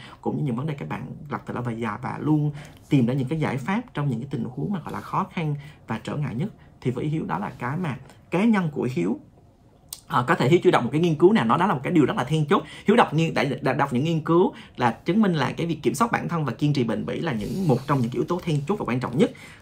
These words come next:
Bản thân Hiếu chưa đọc cái nghiên cứu nào về, về lạc quan và tích cực, nhưng Hiếu muốn gửi gắm một cái, cái suy nghĩ cá nhân của Hiếu là cái sự lạc quan tích cực.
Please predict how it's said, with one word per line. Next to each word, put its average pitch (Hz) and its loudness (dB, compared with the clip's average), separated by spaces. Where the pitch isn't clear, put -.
Bản 131 4
thân 190 4
Hiếu 214 8
chưa 214 8
đọc 156 6
cái - 2
nghiên 190 6
cứu 190 6
nào 185 6
về, 131 4
về 117 2
lạc 113 0
quan 147 2
và 131 0
tích - -6
cực, 135 -2
nhưng 143 2
Hiếu 170 4
muốn 208 2
gửi 110 0
gắm 160 0
một - -2
cái, 160 -6
cái 156 -4
suy 170 0
nghĩ 113 0
cá 151 -6
nhân 156 -4
của - -8
Hiếu 143 -6
là 175 -4
cái 147 -6
sự - -8
lạc 113 -8
quan 131 -6
tích - -12
cực. 123 -6